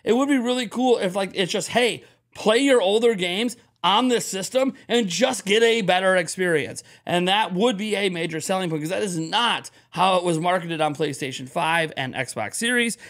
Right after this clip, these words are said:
And I do think that that is a marketing point that a lot of people will look forward to, and consumers will understand. As consumers do understand, when you get the new phones, you're getting a bigger, faster, brighter, better phone. That's what you're kinda saying here. "Hey, you get this new Switch,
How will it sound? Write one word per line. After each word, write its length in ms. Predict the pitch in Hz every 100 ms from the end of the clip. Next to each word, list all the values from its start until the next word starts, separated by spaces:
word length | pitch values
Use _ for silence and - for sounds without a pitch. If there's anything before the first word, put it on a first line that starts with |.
| - -
And 160 | 175 190
I 120 | 180
do 240 | 156 233
think 260 | 226 214 196
that 180 | 190 170
that 160 | 170 165
is 240 | 175 165
a 160 | - 175
marketing 540 | 175 190 196 202 208
point 320 | - 233 220
that 120 | 160 147
a 60 |
lot 260 | 160 170 185
of 80 | 180
people 220 | 180 175
will 120 | 170
look 160 | 175 175
forward 340 | 240 262 240
to, 220 | 196 214 - - -
and 160 | 220
consumers 580 | 220 214 - 294 294 254
will 140 | 254 -
understand. 640 | 240 233 226 254 262 185
As 120 | 175
consumers 520 | - 196 240 240 214 -
do 180 | 160 269
understand, 480 | 254 190 - 190 196 - -
when 160 | - 208
you 80 | 208
get 160 | 226
the 80 | 214
new 160 | 226 247
phones, 380 | 262 262 247
you're 80 | 226
getting 280 | 220 247 247
a 60 | 226
bigger, 380 | 208 233 220
faster, 420 | 202 208 214 - 202
brighter, 460 | 190 208 214 196
better 340 | 165 208 214 196
phone. 300 | 233 226 202 - - -
That's 240 | 208 202
what 100 | 247
you're 120 | 214
kinda 300 | 214 226 226
saying 320 | 214 254 240 226
here. 200 | 180 - -
"Hey, 160 | - 233
you 160 | 220 180
get 200 | 214 220
this 200 | 208 196
new 220 | 214 226
Switch, 420 | - 247 233 -